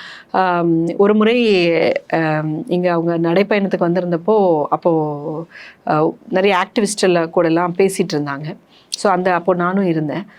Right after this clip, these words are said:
அந்த ஒரு ஏழு, எட்டு பெண்களோட ஒரு twenty, thirty மினிட்ஸ் வந்து கலந்துரையாடல் பேசிட்டு இருந்தாங்க. So, அது முடிச்சுட்டு அடுத்த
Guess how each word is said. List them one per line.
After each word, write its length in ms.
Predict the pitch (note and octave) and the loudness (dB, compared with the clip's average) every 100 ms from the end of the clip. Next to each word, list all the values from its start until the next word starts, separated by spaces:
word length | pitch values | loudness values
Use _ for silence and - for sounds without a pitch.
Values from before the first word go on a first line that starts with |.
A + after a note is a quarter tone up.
| - - - | -20 -20 -4
அந்த 220 | G3+ G3+ | 0 2
ஒரு 440 | G3 F#3+ F#3 F3 E3 D#3+ - - | 4 4 4 2 0 -4 -10 -2
ஏழு, 260 | G#3+ A3 G#3+ | 2 4 2
எட்டு 220 | F#3+ G3+ | 2 0
பெண்களோட 560 | G3+ G#3 A#3 G#3+ G#3 F4+ A4+ | 0 0 2 2 4 4 4
ஒரு 400 | A#3+ G#3 F3+ F3 | 4 4 2 0
twenty, 180 | F#3+ F#3+ | 0 0
thirty 240 | F#3 F3 | 0 0
மினிட்ஸ் 280 | F3 F#3+ G#3+ | 0 -2 -2
வந்து 440 | G3 F#3+ G3+ F3+ E3+ | -2 2 2 2 0
கலந்துரையாடல் 600 | F3 F3+ F3+ E3 D#3+ D#3 | -2 0 0 0 -2 -2
பேசிட்டு 360 | F#3+ F3+ F3 C#3+ | -2 -2 -4 -6
இருந்தாங்க. 260 | B2+ - - - - - - | -12 -12 -16 -20 -20 -20 -20
So, 240 | - C#4 C4+ | -2 0 2
அது 260 | B3+ B3+ | 2 4
முடிச்சுட்டு 260 | B3 C4+ B3 C#5 | 2 2 0 2
அடுத்த 360 | G3+ A#3+ B3+ | 2 0 0